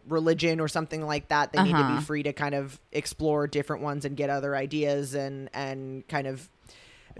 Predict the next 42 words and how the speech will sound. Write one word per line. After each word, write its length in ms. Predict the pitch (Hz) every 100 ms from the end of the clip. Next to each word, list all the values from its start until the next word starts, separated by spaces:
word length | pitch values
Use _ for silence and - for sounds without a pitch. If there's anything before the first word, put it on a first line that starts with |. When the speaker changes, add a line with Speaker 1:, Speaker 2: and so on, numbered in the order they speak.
| 175 151
Speaker 1:
be 240 | 214 214
unsure 540 | 185 180 160 180 156 170
about 260 | 185 185
what 180 | 180 185
they 120 | 202
believe, 340 | 190 190 190 175
because 280 | 160 156 147
they're 160 | 143
always 300 | 135 139 143
searching 500 | - 143 - 143 143 135
and, 400 | 135 135 131 -
and 480 | 135 135 135 131 127
thinking 440 | - 139 147 143
and 100 | 139 135
pondering 440 | 139 135 143 143
about 240 | 147 151 -
these 200 | 160 -
things. 360 | 165 165 170
Speaker 2:
Mm-hmm. 220 | 202 185 165
Speaker 1:
Um, 520 | 143 147 131 131 - - - - - - -
travel, 800 | - 190 160 160 175 175 180 - - -
like 280 | 165 156 -
the 80 | 160
third 220 | 151 151
house, 240 | 160 151 151
is 100 | -
also 340 | 143 - 147
a 60 | 143
great 260 | 147 -
place 460 | - 147 - - -
where 280 | 147 143 143
you 160 | 143
can 160 | - 147
gain 180 | 143 135
perspective 540 | 139 - 120 - 147
if 100 | 151
you 60 | 156
have 120 | 147 143
a 60 |
ninth 220 | 139 139
house 220 | 151 143 -
stellium. 520 | 147 147 151 151